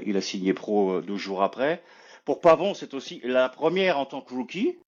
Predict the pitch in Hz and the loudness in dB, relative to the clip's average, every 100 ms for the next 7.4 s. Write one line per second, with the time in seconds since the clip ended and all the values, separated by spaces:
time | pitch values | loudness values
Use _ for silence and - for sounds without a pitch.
0 | _ _ _ _ _ _ _ _ _ _ | _ _ _ _ _ _ _ _ _ _
1 | - 123 143 214 269 214 147 139 147 143 | 0 4 6 6 4 2 -8 -8 -10 -8
2 | - 156 151 - 117 123 120 113 127 127 | 4 4 4 -4 -8 -6 -4 -2 -2 0
3 | 143 123 113 123 131 135 139 117 104 104 | 0 2 2 4 4 4 2 -2 -6 -2
4 | 120 117 110 104 104 117 123 127 120 117 | -2 0 -2 -4 -4 -6 2 2 4 2
5 | 113 107 - 107 - 254 - - _ _ | 2 0 0 0 2 -2 -6 -20 _ _
6 | 110 113 117 120 120 113 98 98 104 123 | -4 0 2 2 4 4 2 0 -4 -4
7 | 107 104 113 104 | -8 -4 -4 -4